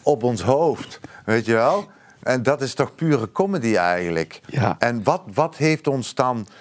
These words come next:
Speaker 1: intelligentie heeft ons weggedreven van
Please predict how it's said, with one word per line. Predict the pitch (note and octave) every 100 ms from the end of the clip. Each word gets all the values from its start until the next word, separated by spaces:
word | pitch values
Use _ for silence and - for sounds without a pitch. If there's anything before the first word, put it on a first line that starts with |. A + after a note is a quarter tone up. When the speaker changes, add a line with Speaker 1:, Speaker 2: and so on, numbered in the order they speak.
| - -
Speaker 1:
intelligentie | - D#3 C#3+ A#2+ C#3+ F3+ - C#3
heeft | A#2+ C3+
ons | B2+ A2+
weggedreven | C#3+ D3 B2+ A2 B2+ B2 G#2 G#2+ F#2+ - - _
van | - C3 B2